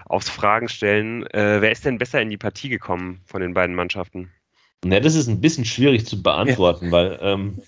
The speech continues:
Speaker 2: <laughs> es war irgendwie schon so, wie man das zu erwarten konnte,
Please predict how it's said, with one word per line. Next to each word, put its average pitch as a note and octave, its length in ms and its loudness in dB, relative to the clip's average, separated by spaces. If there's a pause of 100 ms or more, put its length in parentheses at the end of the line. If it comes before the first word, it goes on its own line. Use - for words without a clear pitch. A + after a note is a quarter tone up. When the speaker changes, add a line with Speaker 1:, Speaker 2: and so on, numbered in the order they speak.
(200)
Speaker 2:
<laughs> A3 100 2 (1700)
es A2 220 -4
war A#2+ 280 6
irgendwie C3 360 2
schon C3+ 440 0
so, B2+ 260 4
wie C3 100 4
man B2 200 2
das A2+ 200 0
zu - 220 -4 (480)
erwarten G#2 560 4
konnte, A#2+ 580 -2